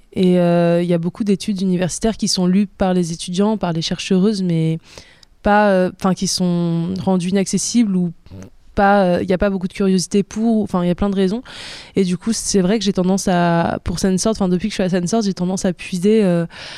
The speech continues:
pas mal de questionnements, euh, dans les, dans les professeurs qui m'encadrent, euh, ou dans, dans ma promo même, hein, les, les gens qui travaillent avec moi et qui sont, euh, issus beaucoup des milieux queer, féministes aussi.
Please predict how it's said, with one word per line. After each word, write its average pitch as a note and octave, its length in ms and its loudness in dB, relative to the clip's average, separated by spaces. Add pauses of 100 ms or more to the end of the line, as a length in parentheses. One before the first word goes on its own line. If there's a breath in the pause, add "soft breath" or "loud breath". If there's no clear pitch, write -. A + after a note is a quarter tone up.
(160 loud breath)
pas G3+ 100 2
mal A3 160 2
de G3 100 0
questionnements, G3+ 640 0 (340 soft breath)
euh, F3+ 580 4
dans F3+ 240 0
les, F3 360 2
dans F3 120 0
les E3+ 100 0
professeurs F3+ 420 -2
qui - 140 -10
m'encadrent, G3 500 0
euh, E3+ 260 0 (640 loud breath)
ou F#3 260 4
dans, F3+ 140 2
dans F3+ 380 -2
ma F3 140 2
promo G3+ 340 2
même, G3+ 240 0
hein, F3+ 100 2
les, E3+ 200 0
les F3+ 100 2
gens G3 140 0
qui - 100 -8
travaillent F3+ 320 2
avec F3 220 2
moi G3 260 2
et G3 60 -2
qui - 140 -12
sont, F#3 260 -2
euh, F#3 400 0 (260)
issus G3+ 320 0
beaucoup F#3 260 0
des F3+ 120 -2
milieux F3+ 220 2
queer, G3 340 -2
féministes F#3+ 440 -2
aussi. A3+ 320 -2